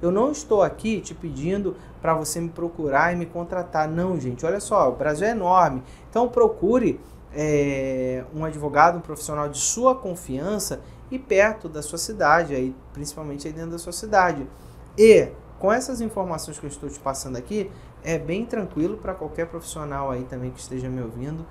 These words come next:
impetrar um mandado de segurança e ajudar pra essas pessoas que tanto precisam desse benefício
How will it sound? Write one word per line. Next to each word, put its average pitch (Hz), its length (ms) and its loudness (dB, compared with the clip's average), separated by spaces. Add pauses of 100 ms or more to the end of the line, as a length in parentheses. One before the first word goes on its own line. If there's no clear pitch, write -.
(260)
impetrar 139 460 -10
um - 20 -10
mandado 127 300 -6
de - 60 -12
segurança 139 520 -8 (260)
e 143 120 -2
ajudar 147 500 -2
pra 127 100 -10
essas 123 200 -12
pessoas 127 340 -12
que 135 200 -12 (360)
tanto 202 460 -4 (280)
precisam 143 640 -8 (460)
desse 131 260 -6
benefício 123 840 -10